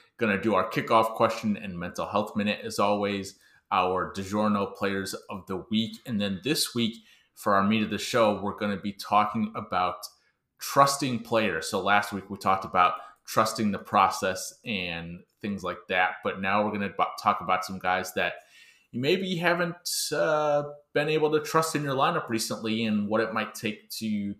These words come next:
get them in. And then we'll wrap up with some start sits. So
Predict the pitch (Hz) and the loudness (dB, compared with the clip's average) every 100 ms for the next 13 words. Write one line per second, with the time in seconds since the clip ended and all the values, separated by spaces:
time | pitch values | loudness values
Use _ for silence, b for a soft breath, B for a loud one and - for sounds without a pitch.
0 | - 104 104 95 98 127 101 92 85 87 | -6 -4 -2 -2 -2 -2 -2 -4 -4 -4
1 | 87 90 85 - 87 - 92 82 - - | 2 4 4 2 -4 -4 -8 -8 -10 -4
2 | 90 82 80 _ _ _ _ _ _ - | -4 -4 -8 _ _ _ _ _ _ -10
3 | - - 95 - - - 101 - - - | -4 2 2 2 -6 -4 -6 -6 -4 2
4 | 101 98 95 - | 4 4 -2 -6